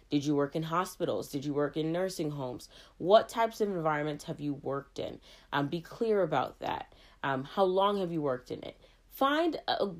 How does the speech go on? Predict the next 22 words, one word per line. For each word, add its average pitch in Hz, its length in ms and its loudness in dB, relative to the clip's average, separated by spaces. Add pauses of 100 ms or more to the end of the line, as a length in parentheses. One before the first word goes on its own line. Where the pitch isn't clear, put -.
really 277 380 0
good 233 320 6
adjectives 185 600 -2
to 175 120 -4
describe 180 720 0
how 247 600 0
you 220 260 -2
work. 226 560 0 (300)
So 202 500 6 (160)
what 214 280 6
is 262 200 2
your 233 140 6
approach 226 600 2
to 180 140 -14
problem 190 400 -2
solving? 139 420 -4
Are 120 140 -2
you 131 160 -4
creative? 143 720 -2 (340)
Are 160 140 8
you 156 160 4
very, 175 500 4